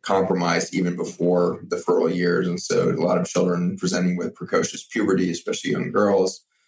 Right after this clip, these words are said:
Uh, by the time we were hitting, like, two thousand five, we had one in four girls in America with polycystic ovarian syndrome, which is an irregular menses, uh, prone to, uh, poor, poor fertility.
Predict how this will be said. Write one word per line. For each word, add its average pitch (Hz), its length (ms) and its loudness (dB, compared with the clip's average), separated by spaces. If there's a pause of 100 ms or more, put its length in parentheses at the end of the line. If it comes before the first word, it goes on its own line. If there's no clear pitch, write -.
(240)
Uh, 90 180 -2
by 90 160 2
the 87 80 -4
time 95 240 0
we 90 100 0
were 87 180 2
hitting, 85 240 0
like, 82 180 0
two - 140 -2
thousand 85 400 0
five, 87 520 2
we 90 180 0
had 90 240 2
one 90 160 2
in 90 120 0
four 87 260 0
girls 87 320 2
in 87 60 -2
America 87 420 -2
with - 200 -4
polycystic - 540 0
ovarian 90 380 4
syndrome, 90 600 -2 (380)
which 90 180 -2
is 78 160 0
an 80 240 -2
irregular 90 580 2
menses, - 800 -4
uh, - 320 -4 (180)
prone - 340 -2
to, - 580 -2
uh, - 380 -2 (120)
poor, 85 400 2 (280)
poor 95 180 2
fertility. 87 680 0